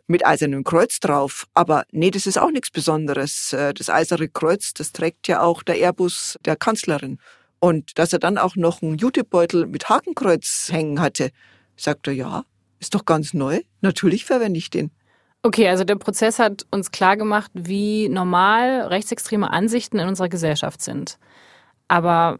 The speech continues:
Speaker 2: was haben wir denn damit gemacht? Also ich meine, das kann ja nur der erste Schritt sein. Es müsste danach ja eigentlich irgendwas davon kommen, was leiten wir daraus ab, was können wir jetzt verändern? Und da habe ich ja eher das Gefühl, dass der Prozess in eine Zeit fällt,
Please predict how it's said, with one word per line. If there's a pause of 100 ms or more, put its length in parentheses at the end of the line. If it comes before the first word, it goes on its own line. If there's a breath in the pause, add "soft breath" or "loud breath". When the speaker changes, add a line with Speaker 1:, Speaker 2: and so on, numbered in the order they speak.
Speaker 2:
was
haben
wir
denn
damit
gemacht?
Also
ich
meine,
das
kann
ja
nur
der
erste
Schritt
sein. (760)
Es
müsste
danach
ja
eigentlich
irgendwas
davon
kommen,
was
leiten
wir
daraus
ab,
was
können
wir
jetzt
verändern?
Und
da
habe
ich
ja
eher
das
Gefühl,
dass
der
Prozess
in
eine
Zeit
fällt,